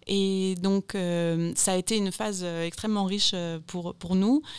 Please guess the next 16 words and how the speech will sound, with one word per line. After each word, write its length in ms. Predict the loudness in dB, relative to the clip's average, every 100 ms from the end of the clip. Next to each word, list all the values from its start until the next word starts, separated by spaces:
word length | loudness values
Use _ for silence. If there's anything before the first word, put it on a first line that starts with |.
| -4
Déjà 180 | -2
de 120 | 0 -2
voir 320 | 0 0 0
pour 100 | -4
la 80 | -6
première 340 | -4 -2 -2
fois 140 | -4
ce 140 | -4 -2
magazine 680 | -4 -2 -2 -2 -2 -2 -2
manipulé 460 | 0 -2 -2 -4
par 220 | -4 -4
des 160 | -2 0
enfants, 400 | -2 -2 -2 -2 -6 -16 -14 -14 -8
euh, 840 | -4 -2 0 -2 0 0 0 -2 -2
et 100 | -4
de, 320 | -2 -2 -2